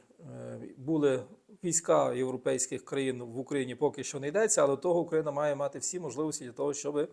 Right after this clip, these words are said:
себе захищати. Для цього він пропонує, щоб були склади, е, зброї у Польщі. Це, на мою думку, дуже добре, і чим більше буде тої зброї на цих складах, тим краще.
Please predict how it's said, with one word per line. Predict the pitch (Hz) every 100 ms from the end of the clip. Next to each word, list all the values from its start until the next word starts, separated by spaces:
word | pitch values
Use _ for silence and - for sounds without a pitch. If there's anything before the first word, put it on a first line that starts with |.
| - - - - - - _ _
себе | - - 139 151
захищати. | 139 143 - 143 160 135 -
Для | 120 120
цього | - 175 156
він | 143 156
пропонує, | 151 123 139 165 175 170
щоб | 170 139
були | 151 143
склади, | - - 147 165 170 147
е, | 131 117
зброї | 120 147 139 120
у | 139
Польщі. | - 208 208 143
Це, | 143
на | 139 143
мою | 143 135
думку, | 127 -
дуже | 131 127 131
добре, | 202 208 165
і | 131
чим | - 139
більше | 143 - 135
буде | 127 123
тої | 123 127
зброї | 117 120 135 127
на |
цих | 120 120
складах, | - 131 170 170
тим | 160 151
краще. | 135 131 113 - 196